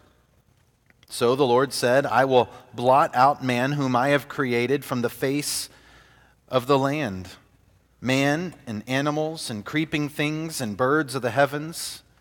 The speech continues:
for I am sorry that I have made them." But Noah found favor in the eyes of the Lord. Let's pray together one last time. Father God, we ask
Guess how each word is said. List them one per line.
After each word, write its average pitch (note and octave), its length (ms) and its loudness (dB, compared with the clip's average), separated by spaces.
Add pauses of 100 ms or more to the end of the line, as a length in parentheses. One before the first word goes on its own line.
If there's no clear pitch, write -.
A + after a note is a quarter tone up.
(460)
for D#3 180 4
I D#3 140 2
am D#3+ 200 0
sorry D#3 600 2
that B2 160 0
I B2+ 140 6
have B2+ 260 -2
made B2+ 380 -4
them." F2 320 -12 (1500)
But C3 220 2
Noah B2+ 680 0 (360)
found A2+ 340 -2
favor G2+ 720 -6 (320)
in G2+ 140 -10
the G#2 160 -4
eyes F#2+ 580 -6 (180)
of F#2 140 -16
the G2+ 80 -10
Lord. F#2 420 -8 (1200)
Let's G2+ 140 -8
pray G2+ 180 -4
together F2+ 380 -8
one G2 180 -10
last F#2 240 -12
time. F2+ 220 -14 (880)
Father B2 240 2
God, A#2+ 260 4
we A#2+ 340 0
ask A#2+ 540 -2